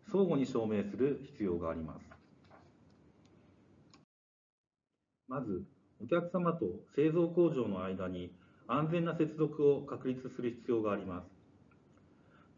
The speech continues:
通常、製造工程ではエイチエスエム、ハードウェアセキュ-、セキュアモジュールが使われます。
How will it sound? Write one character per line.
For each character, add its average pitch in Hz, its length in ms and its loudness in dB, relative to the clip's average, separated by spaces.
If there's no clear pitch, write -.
通 160 180 6
常、 156 400 6
製 151 160 6
造 175 180 4
工 175 220 4
程 127 200 4
で 95 100 4
は 80 200 0
エ 104 60 -6
イ - 100 -14
チ - 160 0
エ 139 40 4
ス 147 140 -2
エ 127 80 4
ム、 87 220 -2
ハ 147 180 2
ー 165 60 2
ド 175 80 6
ウ 170 60 8
ェ 165 140 6
ア 151 40 0
セ 147 120 0
キ 165 120 2
ュ-、 156 220 0
セ 180 80 -4
キ 175 120 4
ュ 170 80 8
ア - 20 4
モ 160 140 0
ジ 156 80 0
ュ 160 80 4
ー - 40 4
ル 117 80 2
が 151 140 2
使 156 180 -4
わ 98 80 4
れ 90 80 -2
ま 87 200 -4
す。 85 40 -16